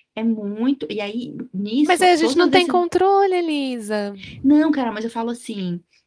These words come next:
Speaker 1: aí decisões pequenas, a, a, é, essa coisa de acidente é coisa loucura mesmo, mas as coisas pequenas que você tem que tomar certas decisões, por exemplo,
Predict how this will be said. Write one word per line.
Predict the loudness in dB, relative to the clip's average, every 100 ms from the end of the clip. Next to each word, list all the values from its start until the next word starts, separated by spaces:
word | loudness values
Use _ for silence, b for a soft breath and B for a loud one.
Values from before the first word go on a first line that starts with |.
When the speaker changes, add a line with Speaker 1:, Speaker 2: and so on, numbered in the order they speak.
| b -4
Speaker 1:
aí | -2 0
decisões | -2 -2 -6 -6 -8 -6 -6 -10
pequenas, | -10 -10 -10 -8 -4 -2 -4 -10
a, | -14 -16 b b _
a, | -10 -8
é, | -12 -12 -14
essa | -14 -2
coisa | 0
de | 0
acidente | -2 -2 -2 -2
é |
coisa | -2 0 0 -2
loucura | -4 -4 -4
mesmo, | -4 -10 b b b
mas | -6 -6 -2
as | -4 -2
coisas | -6 -6 -6
pequenas | -10 -8 -4 -4 -6
que | -10
você | -14 -10
tem | -10
que |
tomar | -8 -8 -6
certas | -8 -8 -8
decisões, | -8 -8 -8 -6 -6 -8
por | -2
exemplo, | -2 -2 -6 -10